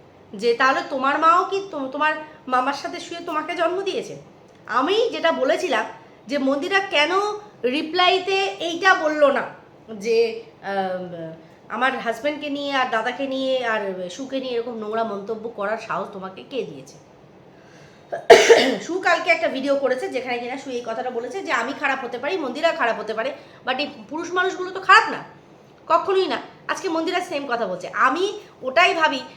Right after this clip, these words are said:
মানে, মন্দিরা সুকে দেখে চলছে না সু মন্দিরাকে দেখে চলছে, এখানে ঘটনাটা একটু এরকম।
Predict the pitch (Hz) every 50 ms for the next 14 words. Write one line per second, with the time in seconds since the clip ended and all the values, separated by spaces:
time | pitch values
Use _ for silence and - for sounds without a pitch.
0 | - - 254 269 269 240 233 247 262 277 294 311 349 381 381 381 - 349 285 269
1 | 370 370 381 381 392 392 392 392 381 392 403 415 370 320 320 320 - 320 330 359
2 | 339 339 330 330 330 370 370 370 392 381 - 349 359 370 370 359 359 359 359 349
3 | 269 247 247 285 294 320 320 285 233 240 240 269 320 311 311 320 320 - 302 277
4 | 269 240 220 - 190 156